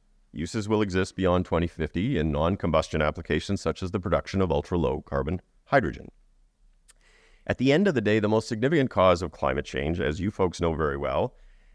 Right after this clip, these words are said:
are carbon emissions from the production and from the combustion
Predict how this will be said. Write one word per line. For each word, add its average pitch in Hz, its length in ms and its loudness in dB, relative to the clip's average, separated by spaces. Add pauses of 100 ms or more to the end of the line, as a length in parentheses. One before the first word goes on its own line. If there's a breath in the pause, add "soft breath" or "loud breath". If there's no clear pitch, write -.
(180)
are - 100 2
carbon 139 320 6
emissions 101 460 0
from 87 340 2
the 73 80 -4
production 165 720 -4 (380)
and 87 180 -2
from 101 200 0
the 104 60 0
combustion 123 540 0